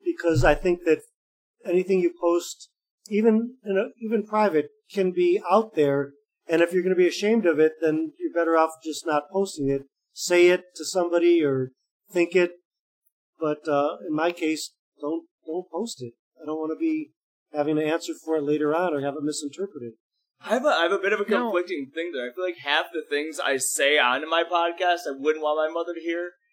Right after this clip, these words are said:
Speaker 2: And yet also my mom does listen too. I guess she, she <laughs> listens to the show, and there's been so many episodes where we'll say something and I'm just like, "Oh Christ, I don't want my mom to hear this."
Speaker 1: I, I'll apologize. Sorry, Clay's mom. <laughs> I'll say in
Speaker 2: <laughs> So-,
Speaker 1: advance.
Speaker 2: sorry, Mama Early.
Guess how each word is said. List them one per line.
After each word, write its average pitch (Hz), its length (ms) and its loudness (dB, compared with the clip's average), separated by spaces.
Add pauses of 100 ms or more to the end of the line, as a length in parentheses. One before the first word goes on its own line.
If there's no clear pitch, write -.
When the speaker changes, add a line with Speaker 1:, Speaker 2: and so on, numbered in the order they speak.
(300)
Speaker 2:
And 196 120 6
yet 226 140 4
also 202 300 4
my 196 160 6
mom 180 360 4
does 156 300 4
listen 135 440 -8
too. 123 320 -6 (180)
I 160 100 4
guess 202 140 0
she, 226 160 -6
she 208 180 -2
<laughs> - 0 -
listens 220 420 -2
to 254 140 0
the 214 60 -10
show, 196 440 6
and 175 280 4
there's 165 240 -4
been 165 160 -14
so 160 260 -4
many 156 140 -6
episodes 151 400 -8
where 151 80 -6
we'll 147 120 -4
say 156 260 0
something 151 340 -2
and 135 100 -4
I'm 135 180 -4
just 139 120 -12
like, 139 220 -2 (440)
"Oh 156 260 4
Christ, 147 380 0
I 147 80 4
don't 156 140 4
want 156 120 6
my 156 120 6
mom 151 240 6
to 151 60 4
hear 151 200 4
this." 190 480 -2 (140)
Speaker 1:
I, 160 60 -2 (100)
I'll 196 140 8
apologize. 170 600 6
Sorry, 180 260 8
Clay's 139 320 2
mom. 143 380 0
<laughs> 165 60 -8
I'll 160 240 0
say 165 180 2
in 165 60 4
Speaker 2:
<laughs> - 0 -
So-, 165 80 6
Speaker 1:
advance. 233 340 8
Speaker 2:
sorry, 226 220 10
Mama 190 280 8
Early. 180 360 4